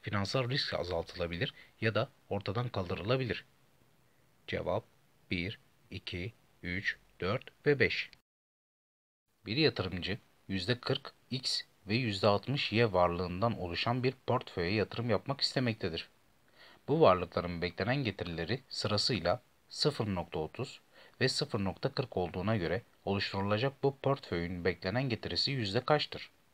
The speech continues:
Cevap otuz altı. Yatırımcılar açısından risk ile getiri arasındaki ilişkiyi, yani yatırımcıların aldıkları risk karşısında bekledikleri getiriyi gösteren grafik aşağıdakilerden hangisidir?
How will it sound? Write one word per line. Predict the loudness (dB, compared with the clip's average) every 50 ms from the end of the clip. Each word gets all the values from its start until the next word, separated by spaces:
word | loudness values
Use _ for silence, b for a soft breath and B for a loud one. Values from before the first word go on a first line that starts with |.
| _ _ _ _ _ _ _ _ _ _ _ _ _ _ _ _ _ _ _ -6
Cevap | -4 -2 0 0 0 0 -2 -4 -16 _ _ _ _
otuz | -8 -8 -6 -4 0 2
altı. | 2 2 2 0 -6 -10 -10 -10 _ _ _ _ -20 -20 _ _ _ _ _ _ _ _ _ _ _ _ _ _ _ _ _ _ _ _ _ _ _ _ _ _
Yatırımcılar | -4 -4 -4 -2 -4 -4 -2 -2 -2 0 2 2 4
açısından | 4 2 2 2 0 0 2 2 0 0 0
risk | 0 -2 -2 -2 -2 -2
ile | -2 -2 -2 -4
getiri | -4 -4 -6 -6 -4 -4 -2
arasındaki | -2 0 -2 -2 -2 -4 -4 -6 -8 -8 -8 -8
ilişkiyi, | -8 -6 -2 -2 -2 -2 -2 -2 -2 -2 -2 -4 _ _ _ -2
yani | 2 2 2 2 2 0
yatırımcıların | 0 -2 -2 -4 -4 -6 -4 -4 -2 -2 -2 -2 0 0
aldıkları | 0 0 0 -4 -6 -4 -4 -2 -2 -2 -2
risk | -2 -4 -2 -2
karşısında | -2 0 0 0 -2 -2 -4 -4 -6 -4 -4
bekledikleri | -6 -6 -6 -6 -8 -8 -8 -10 -12 -8 -6 -4 -4 -2 -2
getiriyi | -2 -4 -4 -4 -6 -6 -6 -6
gösteren | -6 -6 -6 -4 -2 -2 -2 -2 -2 -2
grafik | -2 -2 -2 -2 -4 -6 -8 _ -4 0
aşağıdakilerden | 2 4 4 4 2 0 0 2 2 2 2 2 0
hangisidir? | 2 2 0 0 0 -2 -4 -4 -4 -6 -6